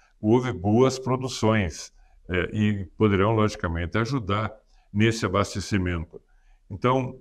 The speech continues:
o governo, com essa autorização, ele vai impactar no preço, sem sombra de dúvidas. E o, eh, o arrozeiro, de um modo geral, nos últimos anos, teve sempre muita dificuldade nos preços dos seus produtos.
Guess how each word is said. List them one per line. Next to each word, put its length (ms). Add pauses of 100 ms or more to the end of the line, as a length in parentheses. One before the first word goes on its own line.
o 100
governo, 720
com 160
essa 220
autorização, 840 (280)
ele 160
vai 180
impactar 500
no 140
preço, 460
sem 260
sombra 340
de 140
dúvidas. 640 (400)
E 140
o, 420 (320)
eh, 280
o 200
arrozeiro, 800 (340)
de 120
um 80
modo 360
geral, 320
nos 220
últimos 400
anos, 260
teve 280
sempre 400
muita 280
dificuldade 720
nos 220
preços 640 (300)
dos 100
seus 240
produtos. 720